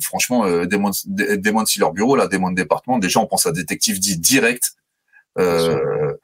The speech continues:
Speaker 1: dans le truc de faire des enquêtes, d'avoir cette mi-, cette milice impériale. Alors là, c'est pas le,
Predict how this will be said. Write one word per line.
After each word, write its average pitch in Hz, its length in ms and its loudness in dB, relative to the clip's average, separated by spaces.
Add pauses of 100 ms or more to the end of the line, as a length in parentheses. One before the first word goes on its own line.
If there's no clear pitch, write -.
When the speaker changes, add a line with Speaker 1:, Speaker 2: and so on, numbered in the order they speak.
(280)
Speaker 1:
dans 92 100 2
le 92 180 2
truc 95 200 -4
de 95 120 0
faire 85 200 0
des 92 220 0
enquêtes, 92 380 2
d'avoir 87 260 2
cette - 200 -4
mi-, - 180 0
cette 82 240 -2
milice 202 300 0
impériale. 95 460 2
Alors 87 160 4
là, 92 80 2
c'est 90 160 0
pas 98 160 4
le, 87 320 0